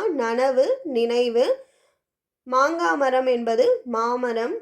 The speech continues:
இளநீ அப்படின்னா இளநீர். ஈர்க்களினா உளுந்து. பதனீனா பதநீர். புள்ளை, குழந்தை. முனு, மூன்று. இது இல்லாம சில சொற்கள் வந்து நம்ம படிச்சோம்,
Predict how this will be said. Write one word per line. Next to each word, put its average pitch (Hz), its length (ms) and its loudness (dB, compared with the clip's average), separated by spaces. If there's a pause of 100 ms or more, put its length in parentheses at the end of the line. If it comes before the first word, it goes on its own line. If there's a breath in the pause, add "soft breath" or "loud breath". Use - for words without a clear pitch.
இளநீ 285 640 -2
அப்படின்னா 233 240 0 (200)
இளநீர். 247 800 0
ஈர்க்களினா 262 960 -2 (240)
உளுந்து. 254 500 0 (500 soft breath)
பதனீனா 277 760 -2 (280)
பதநீர். 240 640 0 (380)
புள்ளை, 311 580 -2
குழந்தை. 254 840 0
முனு, 269 440 -2
மூன்று. 214 560 -6 (640)
இது 294 160 0
இல்லாம 330 320 0
சில 247 460 4
சொற்கள் 262 440 -2
வந்து 285 240 -2
நம்ம 247 100 -6
படிச்சோம், 220 640 -6